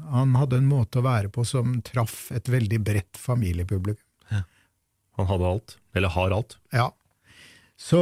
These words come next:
Speaker 1: eh, jeg lærte veldig mye av å observere det. Eh, og jeg gikk rundt og tenkte i noen år at en dag så skal jeg begynne s-,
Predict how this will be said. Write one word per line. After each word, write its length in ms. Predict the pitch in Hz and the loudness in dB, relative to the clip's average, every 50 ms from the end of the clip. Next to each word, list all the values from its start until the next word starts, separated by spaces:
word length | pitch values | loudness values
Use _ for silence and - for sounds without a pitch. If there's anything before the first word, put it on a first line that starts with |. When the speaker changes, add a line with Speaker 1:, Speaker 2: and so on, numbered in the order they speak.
| 185 | 6
Speaker 1:
eh, 1040 | 190 190 196 190 190 196 196 208 214 220 214 175 175 175 175 175 180 180 175 190 202 208 226 226 214 214 | 6 6 6 4 4 2 0 -2 -4 -4 -2 0 2 2 2 2 2 2 0 -2 -4 -6 -8 -10 -6 0
jeg 200 | 170 156 170 196 | 2 4 4 6
lærte 380 | 226 196 113 90 - - 147 | 6 6 4 4 4 4 4
veldig 160 | 208 226 214 | 4 6 6
mye 160 | 233 233 226 208 | 6 6 6 6
av 160 | 185 180 185 | 4 4 4
å 80 | 180 | 2
observere 500 | - - - 185 180 160 135 117 120 143 | 0 2 2 4 4 4 4 4 4 4
det. 160 | 135 107 107 104 - _ _ _ _ _ _ _ _ _ | 2 2 0 -2 -6 _ _ _ _ _ _ _ _ _
Eh, 380 | 262 208 147 135 139 143 147 147 | -8 -4 0 0 2 2 2 0
og 140 | 147 - 151 156 | 0 2 2 4
jeg 160 | 170 165 135 | 4 4 4
gikk 220 | 131 156 - - - | 4 2 2 2 2
rundt 200 | 131 117 - 139 | 2 2 2 2
og 80 | - | 0
tenkte 480 | - 175 147 110 90 - - - 123 123 123 123 127 | 2 2 2 2 0 -2 -2 -2 0 2 2 2 2
i 100 | 131 123 | 2 4
noen 180 | 123 135 139 135 | 4 4 4 2
år 280 | 120 117 127 131 131 120 | 2 2 2 0 0 0
at 160 | 117 - - | -2 -2 -4
en 300 | 139 - 117 117 131 131 117 | -4 0 0 2 2 2 2
dag 140 | 104 113 107 | 0 0 -2
så 120 | - 123 | -4 -6
skal 220 | - - - 120 113 | -4 -2 -2 0 0
jeg 100 | 113 117 | 2 2
begynne 360 | 117 107 101 101 98 95 104 107 107 110 113 113 113 117 120 120 123 123 120 123 120 | 2 2 2 0 0 2 2 2 2 0 0 -2 -4 -6 -8 -10 -14 -14 -14 -12 -10
s-, 220 | 120 - - - | -10 -10 -12 -14